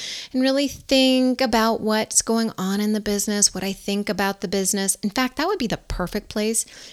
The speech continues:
to be answering these questions, is in a business date, a date with your business, right? Not only did this show Jessica's brain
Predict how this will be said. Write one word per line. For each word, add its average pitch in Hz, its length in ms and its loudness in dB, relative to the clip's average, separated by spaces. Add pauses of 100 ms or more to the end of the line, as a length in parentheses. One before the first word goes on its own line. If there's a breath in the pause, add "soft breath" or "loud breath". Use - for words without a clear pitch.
to 202 220 0
be 165 240 -6
answering 170 600 -2
these 165 400 0 (120)
questions, - 520 -4
is - 140 -6
in 165 180 -6
a 156 220 -6
business 208 560 2 (220)
date, 180 500 0 (720 soft breath)
a 180 80 0
date 202 340 0
with 202 240 0
your 196 160 2
business, 196 720 -2 (260)
right? 196 220 0
Not 226 220 4
only 339 360 0
did 240 260 0
this 240 180 4
show 214 400 2
Jessica's 196 680 4
brain 180 640 0